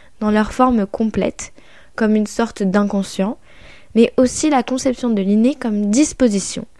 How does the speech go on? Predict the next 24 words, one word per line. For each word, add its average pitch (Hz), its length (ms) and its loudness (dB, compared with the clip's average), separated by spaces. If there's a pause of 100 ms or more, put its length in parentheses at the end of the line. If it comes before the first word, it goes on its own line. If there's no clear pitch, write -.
(440)
qui - 120 2
explique - 560 0 (640)
que 240 360 4
les 214 340 4
idées 247 200 4
ne 226 100 2
sont 196 200 -6
pas 185 140 -4
toujours 302 520 4
présentes 208 420 2
dans 185 100 -2
l'esprit 185 440 0
sous - 120 -6
leur 185 200 -4
forme 247 280 -2
complète. - 720 -4 (600)
Il 220 160 4
défend 233 340 4
donc 247 320 -2
une 202 320 0
double 269 320 4
conception 202 480 -6
de 190 140 0
l'inné, 185 420 2